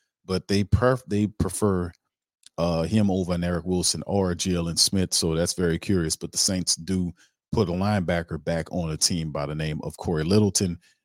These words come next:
to help out there. He's not on the active roster, but the Saints signed him to be strictly a person that will participate on the practice squad. And if they need to call him up, they sure will do it. Now, with that being said,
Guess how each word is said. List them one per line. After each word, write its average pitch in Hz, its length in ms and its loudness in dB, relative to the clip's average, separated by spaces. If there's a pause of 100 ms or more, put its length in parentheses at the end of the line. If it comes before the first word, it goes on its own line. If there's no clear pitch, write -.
(100)
to 85 40 -6
help 82 280 -2
out 78 200 -2
there. 78 120 -2
He's 78 100 -4
not 92 220 2
on 107 100 4
the 117 160 4
active 120 320 2
roster, 85 340 -4
but 82 160 -12
the - 100 -6
Saints 90 300 2
signed 87 280 0
him 87 160 -2
to - 120 -4
be 80 200 -6
strictly 85 580 -2
a 76 100 -2
person 80 460 -2 (800)
that 92 180 0
will 87 120 2
participate - 680 0
on 85 160 -4
the 82 60 -6
practice 95 380 2
squad. 80 320 2 (380)
And 90 60 -6
if 85 80 -6
they 92 100 0
need 90 200 0
to 85 80 -4
call 85 260 0
him 80 120 -2
up, 78 120 -2 (380)
they 85 160 2
sure 80 340 0
will 78 200 -4
do 85 220 -2
it. - 140 -8
Now, 87 300 -2 (560)
with 95 120 -6
that 101 200 4
being 87 180 4
said, 127 320 8